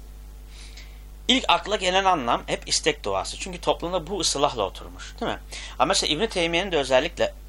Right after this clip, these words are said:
<clears throat> anlattığı gibi kesinlikle duanın böyle bir taksimatı vardır.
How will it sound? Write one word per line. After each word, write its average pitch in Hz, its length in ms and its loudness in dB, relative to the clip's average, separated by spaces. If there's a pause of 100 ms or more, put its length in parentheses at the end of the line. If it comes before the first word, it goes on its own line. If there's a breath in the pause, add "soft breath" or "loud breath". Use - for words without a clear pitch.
<clears throat> - 220 4
anlattığı 127 460 0
gibi 143 320 -2 (540 loud breath)
kesinlikle 160 540 2
duanın 131 380 6
böyle 131 220 6
bir 120 100 -8
taksimatı 95 640 -4
vardır. 92 260 -10